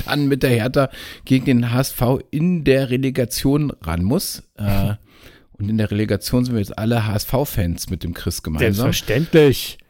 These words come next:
Speaker 1: Ja, so.
Speaker 2: Natürlich.
Speaker 1: Äh, aber also, da muss ich mal sagen, wenn, wenn ich da nicht mal meine Fußballexpertise wieder unter Beweis gestellt
Speaker 2: Ja,
Speaker 1: hab.
Speaker 2: du bist echt der Beste.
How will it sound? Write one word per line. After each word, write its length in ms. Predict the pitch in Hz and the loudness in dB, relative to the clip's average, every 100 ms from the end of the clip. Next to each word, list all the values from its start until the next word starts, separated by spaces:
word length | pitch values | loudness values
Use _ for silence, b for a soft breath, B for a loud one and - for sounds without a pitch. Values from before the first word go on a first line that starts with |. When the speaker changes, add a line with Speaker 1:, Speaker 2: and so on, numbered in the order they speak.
| _ - | _ -4
Speaker 1:
Ja, 320 | 98 143 170 | -2 -2 -4
so. 180 | - 95 | -6 -2
Speaker 2:
Natürlich. 280 | 101 156 143 | 4 4 4
Speaker 1:
Äh, 20 | |
aber 480 | 92 95 - 104 113 | 2 0 2 2 2
also, 180 | 104 101 | 0 0
da 180 | 98 87 | 0 2
muss 140 | 107 | 0
ich 80 | 104 | 2
mal 120 | 110 | 2
sagen, 280 | 95 113 117 | 4 4 4
wenn, 200 | 110 110 | 2 2
wenn 160 | - 101 | 0 -2
ich 100 | 92 | -2
da 160 | - 123 | 0 4
nicht 140 | 131 | 4
mal 80 | 131 | 4
meine 220 | 117 120 | 4 4
Fußballexpertise 880 | 113 196 - 139 113 - 113 - 107 | 4 2 4 2 0 0 0 2 0
wieder 160 | 107 104 | 2 2
unter 180 | 98 101 | 2 0
Beweis 380 | 92 92 98 - | 0 0 0 -2
gestellt 340 | - 92 85 | -4 0 2
Speaker 2:
Ja, 160 | 143 127 | 2 2
Speaker 1:
hab. 180 | - | -2
Speaker 2:
du 80 | - | -2
bist 200 | 117 113 | -2 -2
echt 180 | 127 117 | -4 -2
der 100 | 120 | -2
Beste. 300 | 110 - 101 | -2 -4 -10